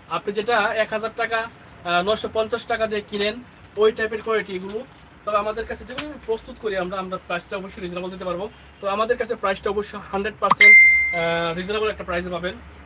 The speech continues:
আপনার যত পিস লাগবে রং কোষ হান্ড্রেড পার্সেন্ট গ্যারান্টি দিয়ে বিক্রি করতে পারবেন, সাথে যত পিস প্রোডাক্ট লাগবে আপনি আমাদের কাছে নিতে পারবেন।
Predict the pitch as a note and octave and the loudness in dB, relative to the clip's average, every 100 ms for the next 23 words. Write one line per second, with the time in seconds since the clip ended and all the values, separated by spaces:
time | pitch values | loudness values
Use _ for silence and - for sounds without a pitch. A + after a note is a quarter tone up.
0 | E3+ E3+ G#3 F#3+ G#3 A3+ A3 F#3+ G#3 F#3 | -10 -8 -4 -4 -4 -6 -10 -10 -8 -6
1 | E3 F3 G3 F#3 G#3+ G#3+ F#3 E3+ F#3+ - | -6 -6 -6 -6 -8 -6 -10 -8 -8 -6
2 | F3+ F#3 F3+ F3 F3+ F#3 F#3 F#3 F3+ G3+ | -8 -6 -8 -8 -10 -12 -12 -8 -8 -8
3 | - G3 G#3+ A#3 - - - E3 F#3+ G#3+ | -10 -10 -8 -10 -12 -20 -12 -10 -8 -10
4 | G#3 - F#3 F3 F3+ G3 F3+ F3 F3 F3+ | -10 -6 -6 -2 -4 -4 -6 -4 -2 -4
5 | E3+ F#3+ G#3 F#3+ C#3 | -6 -6 0 0 -2